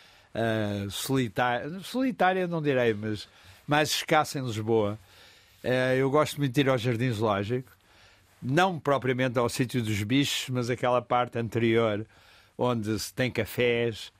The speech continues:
e fico lá a ver as pessoas a passar, as famílias a passar, e a ver os repuxos.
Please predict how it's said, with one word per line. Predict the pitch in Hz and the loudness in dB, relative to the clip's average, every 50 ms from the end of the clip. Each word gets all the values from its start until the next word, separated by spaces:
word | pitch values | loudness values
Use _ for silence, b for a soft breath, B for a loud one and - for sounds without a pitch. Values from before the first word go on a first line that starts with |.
| b b b b b b b b b | b b b b b b b b b
e | - 131 | -2 -2
fico | 117 - 147 139 - 147 | 0 0 -2 0 2 2
lá | 143 147 143 | 4 4 2
a | 139 | 2
ver | 120 123 156 156 147 | 2 2 2 4 4
as | 143 127 | 2 0
pessoas | - - - 147 139 135 131 | -2 -2 2 2 4 4 4
a | 131 123 | 2 2
passar, | - 135 117 - - 127 117 120 120 113 | 0 -2 -2 -2 0 0 2 2 2 0
as | 110 - | -2 -4
famílias | - 120 110 110 117 117 117 113 110 117 | -4 -6 -6 -4 -2 -2 -2 -2 -2 -4
a | 113 | -6
passar, | 98 - 117 - - - 104 104 107 - B B B B B B B B B B B - | -6 -6 -8 -8 -6 -4 -4 -4 -4 -6 B B B B B B B B B B B -4
e | 110 120 127 123 | -2 0 2 2
a | 123 | 0
ver | 110 120 127 123 | 0 0 -2 0
os | 123 110 - | -2 -2 -4
repuxos. | - - - - - 123 127 127 120 - - - | -6 -8 -8 -6 -4 -2 -2 -2 -4 -6 -12 -14